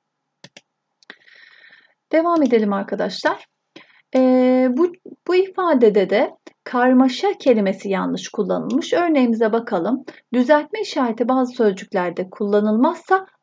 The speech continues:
anlam karmaşası olur. Anlam karmaşası ifadesi bu cümlede doğru değil arkadaşlar. Anlam karışıklığına sebep olur.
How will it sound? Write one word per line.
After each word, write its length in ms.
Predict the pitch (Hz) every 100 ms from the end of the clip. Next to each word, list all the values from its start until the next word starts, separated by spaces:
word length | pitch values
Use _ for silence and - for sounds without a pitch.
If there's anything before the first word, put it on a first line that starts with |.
| -
anlam 460 | 277 285 330 349 311
karmaşası 800 | 233 202 185 190 202 190 -
olur. 460 | - - - 185 - _ _ -
Anlam 400 | 277 320 381 392
karmaşası 880 | - 285 247 233 - 220 - 208 180
ifadesi 680 | 262 247 277 262 254 254 277
bu 100 | 247
cümlede 580 | 240 254 240 240 285 285 - 220
doğru 300 | 226 226 220
değil 280 | 220 180
arkadaşlar. 640 | 151 156 180 185 - 294 403 - - - -
Anlam 440 | 240 240 277 311
karışıklığına 840 | 302 220 208 - 190 190 180 170 175
sebep 400 | 185 170 160 185
olur. 320 | 196 381